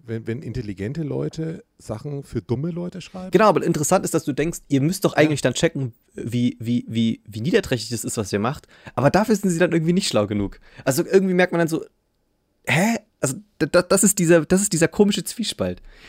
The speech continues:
Speaker 2: Weil das sind, das sind ja sehr schlaue Medienmacher, aber das sind keine Intellektuellen im klassischen Sinne,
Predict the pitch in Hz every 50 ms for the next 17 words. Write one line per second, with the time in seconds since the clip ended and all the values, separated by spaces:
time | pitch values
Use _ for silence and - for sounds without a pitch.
0 | - - - 139 151 151 - 190 185 - - 170 - - 180 185 - 180 170 156
1 | 143 165 170 - - 160 151 147 127 123 170 190 - 127 101 98 101 - 120 127
2 | 135 135 - - 120 131 131 139 - - 165 165 - _ - _ _ - - -
3 | 143 165 175 165 165 160 - - 170 - - 139 143 - - 131 - 135 143 156
4 | 160 147 - 135 - - 143 156 170 - - 139 131 113 98 98 92 92 92 90